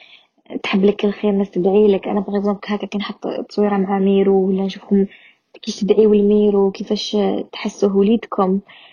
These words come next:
آه، تقولوا لي: "نحبوه"، آه، نحس بحبكم هذاك، نحسوا، نحسوا بلي تاع الصح، ماشي هكاك برك. نحسكم بلي صح تحبوه، وصح تحبوا له الخير.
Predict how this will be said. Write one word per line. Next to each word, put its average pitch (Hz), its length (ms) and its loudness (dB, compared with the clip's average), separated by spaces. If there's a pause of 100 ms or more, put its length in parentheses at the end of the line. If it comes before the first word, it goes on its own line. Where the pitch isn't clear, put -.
(300)
آه، 196 220 2
تقولوا 208 320 2
لي: 208 100 4
"نحبوه"، 214 800 2 (200)
آه، 208 760 -4 (280)
نحس 240 340 -4
بحبكم 190 480 -4
هذاك، 190 340 -4
نحسوا، 208 360 -2
نحسوا 226 300 -2
بلي 196 140 2
تاع 190 120 -4
الصح، - 400 -8
ماشي 208 340 -6
هكاك 196 280 -8
برك. - 260 -8 (600)
نحسكم 226 420 -2
بلي 208 140 2
صح 254 220 -6
تحبوه، 190 680 -2
وصح 208 440 -6
تحبوا - 500 0
له 208 100 4
الخير. 208 640 -2